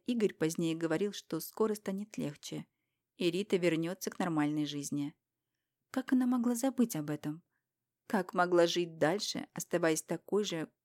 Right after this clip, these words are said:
какой и была раньше? Нет, та избалованная, не знающая жизни девочка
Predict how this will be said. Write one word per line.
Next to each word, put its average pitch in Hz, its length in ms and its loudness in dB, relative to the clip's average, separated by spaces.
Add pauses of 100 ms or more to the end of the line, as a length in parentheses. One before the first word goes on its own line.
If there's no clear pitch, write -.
(280)
какой 233 320 -4
и 233 40 0
была 233 300 0
раньше? - 540 -4 (760)
Нет, 160 380 -2 (580)
та 247 240 0
избалованная, 175 880 2
не 175 160 -2
знающая 170 640 0
жизни 170 360 0
девочка 175 540 -2